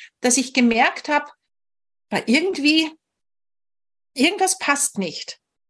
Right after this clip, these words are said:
Ja, und dann hatte ich so meine Methoden oder Tools. Dann habe ich mal als allererstes gesagt, „So Leute, wir lüften <laughs> und wir bewegen uns jetzt einmal.“ Oder wir haben uns verankert oder verwurzelt oder was auch immer, ja.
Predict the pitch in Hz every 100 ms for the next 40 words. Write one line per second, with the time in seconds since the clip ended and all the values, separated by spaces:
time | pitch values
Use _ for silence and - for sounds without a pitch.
0 | _ 240 302 302 285 294 - - 233 294
1 | - 302 - 302 269 254 240 - _ _
2 | _ _ - 202 196 202 220 349 359 220
3 | 208 - - 240 392 392 - - - -
4 | - 220 262 381 285 240 240 196 285 262
5 | 262 262 - 247 - 302 220 208 - _
6 | 208 226 220 403 427 403 453 - - -
7 | 294 - 285 320 - 302 269 330 - 330
8 | 330 381 254 240 226 202 - 202 185 -
9 | 160 _ _ - 262 302 262 247 240 247
10 | 254 - - 277 339 - - - 196 202
11 | 226 220 285 - 196 196 202 233 247 -
12 | - 247 226 160 208 294